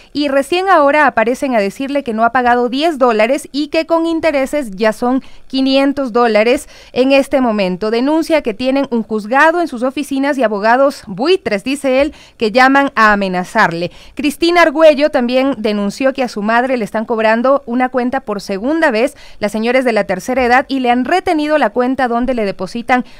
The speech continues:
su pensión de jubilación. Otro caso más, una persona que canceló su línea telefónica, le siguen llamando a cobrar por una línea de vuelta,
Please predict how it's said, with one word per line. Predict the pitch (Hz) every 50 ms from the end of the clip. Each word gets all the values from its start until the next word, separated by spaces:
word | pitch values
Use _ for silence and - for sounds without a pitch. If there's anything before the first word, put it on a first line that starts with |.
| - -
su | - - 285
pensión | - - 247 220 208 214 262 254 247 262 262 - - - - - -
de | 233 208 269 277 285 277 -
jubilación. | - - 254 240 226 247 233 214 202 196 - - 214 214 226 226
Otro | 294 381 - 359 349 -
caso | 311 302 294 - 269
más, | 226 185 170 - -
una | 254 269 285
persona | - 262 247 - 277 269 277 285
que | - 233 -
canceló | 226 214 214 208 - 220 226 254 294 349
su | - 370 330
línea | 285 294 285 285 269
telefónica, | 247 220 196 190 - - 254 262 277 262 - 240
le | 208 190
siguen | - - 247 247 254 254
llamando | 226 208 220 214 220 247 269
a | 254
cobrar | - 220 202 208 226 240 247 -
por | 233 214 202
una | 214 226 233
línea | 240 233 240 247 262 262
de | 214 208 190
vuelta, | 180 214 226 220 208 196 - 277 349